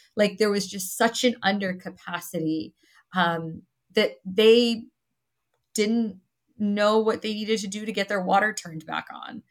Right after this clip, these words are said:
for example, or if they needed a new borehole, who to turn to. So there's a much bigger problem in the agriculture sector already that when you add in the technical know-how and the capital required to move towards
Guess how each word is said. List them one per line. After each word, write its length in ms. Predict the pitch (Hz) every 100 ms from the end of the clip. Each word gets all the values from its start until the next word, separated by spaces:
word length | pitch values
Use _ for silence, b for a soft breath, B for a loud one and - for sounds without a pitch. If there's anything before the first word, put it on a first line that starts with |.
| _ _
for 160 | 196
example, 640 | 196 175 175 175 165 165 165 -
or 460 | 185 180 180 -
if 180 | 190 185
they 120 | 185
needed 260 | 180 185 185
a 80 | 196
new 140 | 190
borehole, 640 | 185 185 196 175 170 165 156
who 100 | 165
to 80 |
turn 320 | 170 175 170 170
to. 400 | - 160 - - b b b
So 140 | - 277
there's 200 | 277 277
a 40 |
much 280 | 269 311 -
bigger 240 | 320 302
problem 340 | 247 208 214 220
in 80 |
the 140 | 202 202
agriculture 560 | 180 185 190 190 190
sector 360 | 185 185 185 185
already 540 | 170 170 165 185 262
that 160 | 240 208
when 80 | 196
you 140 | 180
add 220 | 185 185
in 80 | 190
the 80 | 180
technical 380 | 180 - 180 180
know-how 320 | 170 170 160
and 120 | 165
the 40 | 165
capital 440 | 170 165 170 165
required 560 | 170 - 170 170 196 196
to 100 | 180
move 240 | 175 170
towards 300 | 170 165 -